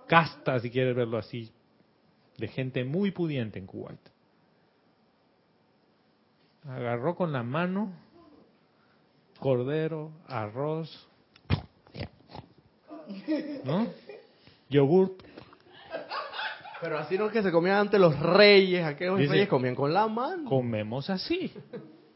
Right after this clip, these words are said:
Speaker 2: Los romanos.
Speaker 1: Entonces, si ustedes quieren pedir cubiertos,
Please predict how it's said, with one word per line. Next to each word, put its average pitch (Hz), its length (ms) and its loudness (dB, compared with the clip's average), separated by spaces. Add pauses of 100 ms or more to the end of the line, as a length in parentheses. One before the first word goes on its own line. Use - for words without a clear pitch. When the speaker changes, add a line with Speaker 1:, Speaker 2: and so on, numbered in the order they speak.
(300)
Speaker 2:
Los 98 180 -14
romanos. 104 800 -6
Speaker 1:
Entonces, 127 440 -2
si 117 100 -6
ustedes 220 320 0
quieren 220 240 2
pedir 180 240 0
cubiertos, 160 600 -4